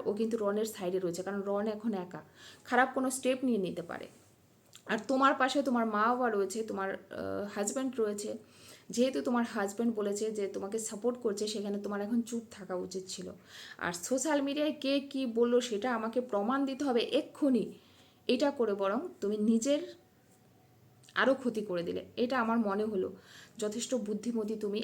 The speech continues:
আরেকটা কথা বলবো ভিডিওটা শেষ করার আগে, কখনোই, কখনোই অন্য কারোর সাথে রাগ করে কোনো খারাপ স্টেপ নেবে না, যাতে তোমার দুটো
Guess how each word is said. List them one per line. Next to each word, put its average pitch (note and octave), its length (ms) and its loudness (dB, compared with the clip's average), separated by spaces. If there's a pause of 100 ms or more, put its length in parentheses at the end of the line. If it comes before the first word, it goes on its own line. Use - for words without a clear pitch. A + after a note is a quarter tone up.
আরেকটা B3 380 0
কথা A#3 220 0
বলবো G#3+ 260 0
ভিডিওটা G#3+ 380 0
শেষ A3+ 280 -2
করার F#3+ 260 -4
আগে, F#3 220 -4 (1300)
কখনোই, A#3 640 0 (320)
কখনোই A#3+ 560 0 (460)
অন্য C#4 280 0
কারোর A#3+ 260 0
সাথে B3 300 -4
রাগ F#3 220 2 (120)
করে G#3+ 320 0
কোনো A3 140 0
খারাপ A3 380 -6
স্টেপ - 260 -6 (100)
নেবে F3 200 -10
না, - 140 -12 (140)
যাতে G3+ 300 -4
তোমার G#3+ 280 -6
দুটো A3+ 260 -2